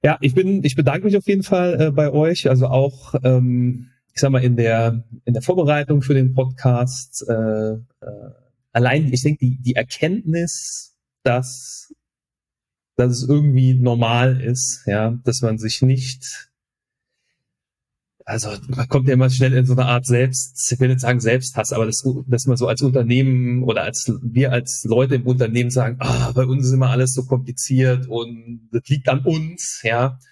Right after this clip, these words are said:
dass wir einfach sehen, äh, im Grunde genommen ist das einfach der normale Teil der Entwicklung. Wir müssen halt, wir dürfen es halt einfach nicht laufen lassen und es passiert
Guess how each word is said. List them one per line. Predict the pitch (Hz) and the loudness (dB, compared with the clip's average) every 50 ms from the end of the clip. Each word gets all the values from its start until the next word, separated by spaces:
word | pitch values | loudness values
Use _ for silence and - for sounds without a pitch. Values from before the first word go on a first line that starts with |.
| _ _ _ _ - - _ _ _ _ _ - | _ _ _ _ -20 -20 _ _ _ _ _ -6
dass | 117 127 127 127 | -2 -2 -2 0
wir | 135 127 | 0 -2
einfach | 127 127 127 127 123 123 - - | 0 0 0 0 0 -2 -4 -6
sehen, | 135 123 131 135 131 135 143 135 135 139 143 135 131 - _ _ _ _ _ _ _ _ _ _ _ _ _ _ _ _ _ _ _ _ _ _ _ _ _ _ _ _ _ _ _ _ _ - | -4 -2 0 0 2 2 0 0 -2 -6 -8 -12 -12 -14 _ _ _ _ _ _ _ _ _ _ _ _ _ _ _ _ _ _ _ _ _ _ _ _ _ _ _ _ _ _ _ _ _ -4
äh, | - 123 117 117 113 113 113 113 113 110 110 - _ _ _ _ _ - | -2 0 0 0 0 0 0 0 -2 -2 -4 -6 _ _ _ _ _ -2
im | 123 123 131 | -2 -2 0
Grunde | 127 131 160 190 196 196 | 0 2 2 2 2 2
genommen | 147 151 143 143 139 143 143 143 147 | 2 2 2 2 2 2 2 0 0
ist | 135 127 131 | 0 0 0
das | 131 127 | 0 0
einfach | 123 123 127 131 127 | 0 0 0 0 0
der | 127 113 | 2 2
normale | 113 113 110 110 120 123 131 131 127 131 | 2 2 2 2 4 4 4 4 2 2
Teil | 131 - 131 120 123 123 127 127 123 123 120 | 2 2 2 4 4 4 4 4 2 2 0
der | 117 117 113 - | 0 -2 -2 -2
Entwicklung. | 113 110 113 151 185 - - 185 180 175 175 180 180 175 170 151 131 | -2 0 0 0 0 0 2 2 2 2 0 -2 -4 -2 0 2 2
Wir | 123 | 2
müssen | 123 131 127 127 127 131 127 | 2 2 0 2 2 2 2
halt, | 123 117 117 113 113 - - - - - - _ _ | 2 2 0 -2 -4 -6 -10 -12 -12 -14 -18 _ _
wir | - 120 127 | -4 0 2
dürfen | 135 131 127 147 | 2 2 2 0
es | 131 127 | 0 0
halt | 131 127 127 | -2 -2 -2
einfach | 113 127 - 123 | -2 -2 -2 -2
nicht | 117 117 107 - | 0 0 0 0
laufen | 113 113 131 151 - - 165 | 2 2 2 0 0 0 0
lassen | 151 147 143 135 - - 143 139 143 | 0 0 0 -2 -2 -2 0 0 0
und | 143 - 123 120 117 120 120 | 0 0 0 0 0 -2 -4
es | - - - | -6 -8 -6
passiert | _ - 113 - - - 123 127 123 127 127 | _ -6 -6 -2 0 0 0 2 0 -2 -4